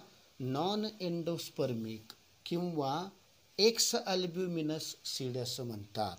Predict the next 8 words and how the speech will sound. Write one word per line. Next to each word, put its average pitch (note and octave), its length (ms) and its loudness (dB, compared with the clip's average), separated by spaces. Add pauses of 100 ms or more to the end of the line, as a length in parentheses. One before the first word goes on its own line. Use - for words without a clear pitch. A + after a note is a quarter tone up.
(720)
तर F#3+ 260 6 (1080)
मोनोकॉट A#3 640 4
सीडच्या G#3 460 2
बाबतीत G3 400 0
आपण F#3+ 280 0
example F3 540 -2
काय F3 240 0
घेतलं? E3+ 460 -2